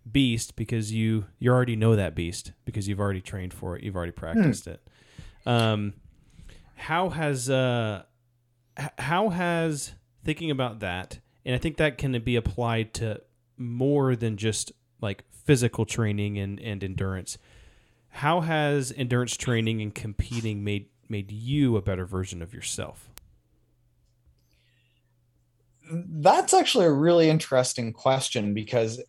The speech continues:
Speaker 2: every single morning I do some journaling. And one of the things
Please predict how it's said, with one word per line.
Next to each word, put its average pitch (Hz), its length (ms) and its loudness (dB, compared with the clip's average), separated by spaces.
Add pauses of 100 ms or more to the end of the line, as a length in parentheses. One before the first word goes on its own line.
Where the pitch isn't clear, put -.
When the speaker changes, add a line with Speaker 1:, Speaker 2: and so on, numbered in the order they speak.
(140)
Speaker 2:
every 165 280 4
single 147 280 4
morning 120 560 2 (140)
I 120 580 6 (300)
do 127 120 2
some 117 200 -2
journaling. 101 400 -4 (680)
And 117 760 2
one 123 420 4
of 165 160 2
the 131 100 2
things 117 460 -2